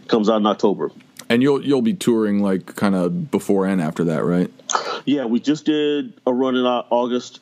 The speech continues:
Speaker 1: and we're doing a European tour starting in October. We start October fifteenth.
Speaker 2: Cool.
Speaker 1: And go through November fifth in Europe.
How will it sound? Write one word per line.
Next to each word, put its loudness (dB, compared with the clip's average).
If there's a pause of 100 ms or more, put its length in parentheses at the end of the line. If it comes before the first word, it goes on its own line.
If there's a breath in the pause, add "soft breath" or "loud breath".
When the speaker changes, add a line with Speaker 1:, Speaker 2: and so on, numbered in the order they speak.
Speaker 1:
and 0
we're 2
doing 2
a 2
European 0
tour 0
starting 0
in 2
October. 0
We 2
start 0 (140)
October 0
fifteenth. -2 (180)
Speaker 2:
Cool. -2
Speaker 1:
And 2
go 0
through 0
November 2
fifth -2
in 2
Europe. 0